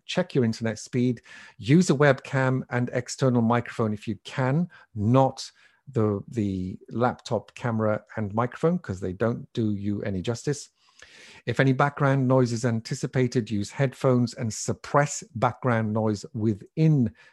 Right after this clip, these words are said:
the application. Turn off, please, turn off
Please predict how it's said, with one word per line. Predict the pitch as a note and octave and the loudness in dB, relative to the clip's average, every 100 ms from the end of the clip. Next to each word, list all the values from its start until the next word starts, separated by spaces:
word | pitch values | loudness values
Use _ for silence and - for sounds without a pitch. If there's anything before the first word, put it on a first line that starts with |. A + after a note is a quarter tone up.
| _ | _
the | B2 | -2
application. | G#2 A2+ - G2 - A#2 B2 - - - _ | -2 -6 -4 -4 -2 -4 -4 -12 -20 -20 _
Turn | - E3 F3+ D#3+ | 2 6 6 4
off, | - C#3+ G2+ - - | 2 4 4 0 -10
please, | A#2+ C#3 C#3 F2+ - | 0 4 4 2 -2
turn | C3+ D#3 | -2 2
off | E3 A#2+ | 2 0